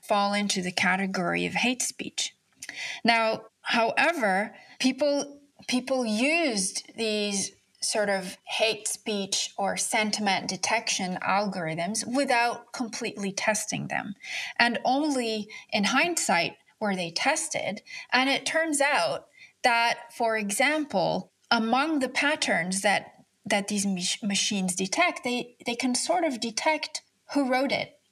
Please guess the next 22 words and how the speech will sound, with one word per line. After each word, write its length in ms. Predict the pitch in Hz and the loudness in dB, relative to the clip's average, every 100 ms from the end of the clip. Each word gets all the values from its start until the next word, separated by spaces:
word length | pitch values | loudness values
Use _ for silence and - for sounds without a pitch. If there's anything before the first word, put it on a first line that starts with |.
| - | 0
or 320 | 226 220 - | 2 2 0
what 140 | 226 220 | -4 -2
kind 240 | 269 240 | 0 0
of 120 | 202 | 0
dialect 680 | 214 240 262 226 - - - - _ _ | 2 4 4 0 -2 -4 -8 -10 _ _
the 100 | 240 | -4
person 520 | 233 254 247 247 214 202 | 0 2 2 0 -2 -2
was 180 | 196 | -4
writing 400 | 196 214 247 196 | 0 0 2 -2
in. 280 | 135 123 202 - _ | -4 -6 -8 -10 _
And 560 | - 220 208 208 214 - - | 0 2 4 2 0 -6 -6
lo 240 | 226 247 320 | 0 2 2
and 140 | 294 | 2
behold, 760 | 254 247 285 277 196 202 240 - - - - 254 | 0 0 2 2 2 0 -2 -8 -18 -20 -2 0
if 180 | 240 | 0
your 220 | 240 220 214 | 2 2 2
dialect 1040 | 214 240 320 311 220 160 208 - - - - _ 240 208 | 2 4 4 4 4 2 2 -2 -8 -8 -12 _ -4 0
belongs 680 | 247 240 226 226 233 240 | 2 2 2 2 0 -2
to 160 | - 233 | 0 0
a 60 | |
marginalized 1000 | 208 202 214 240 247 226 202 190 180 190 - | 0 2 2 2 0 0 2 2 2 0 -2
community 960 | 196 185 226 359 359 - 110 220 262 | -4 -2 0 0 0 0 0 0 -2